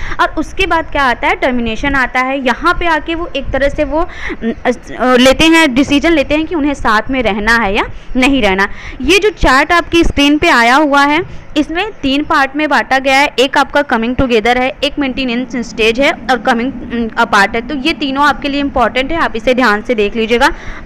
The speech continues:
अब हम क्या करते हैं, अब हम question को देखते हैं जो आपका आया हुआ था। तो इसमें पूछा था कि मार्क नैप के द्वारा जो प्रस्तुत किया गया है उसको एक sequence में करना था।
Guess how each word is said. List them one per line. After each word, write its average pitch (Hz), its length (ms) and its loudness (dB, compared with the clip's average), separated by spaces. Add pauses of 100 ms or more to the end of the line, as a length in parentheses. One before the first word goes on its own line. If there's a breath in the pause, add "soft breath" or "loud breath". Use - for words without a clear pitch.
(160)
अब 415 100 2
हम 381 160 4
क्या 294 180 2
करते 294 260 0
हैं, 359 60 4
अब 370 40 2
हम 381 100 0
question 254 400 2
को 262 120 2
देखते 226 280 0
हैं 247 200 0 (240 loud breath)
जो 392 140 2
आपका 330 320 2 (840)
आया 233 220 6
हुआ 269 260 6
था। 294 240 4 (280 loud breath)
तो - 60 -6
इसमें 349 300 2
पूछा 339 380 2
था 359 140 2
कि 381 120 -2
मार्क 294 340 4
नैप 311 220 0
के 330 100 -2
द्वारा 294 180 4
जो 320 140 -2
प्रस्तुत 277 360 -2
किया 285 200 2
गया 285 220 0
है 294 160 4
उसको - 340 0
एक 302 220 0
sequence 254 560 -4
में 285 140 0
करना 262 280 2
था। 277 180 2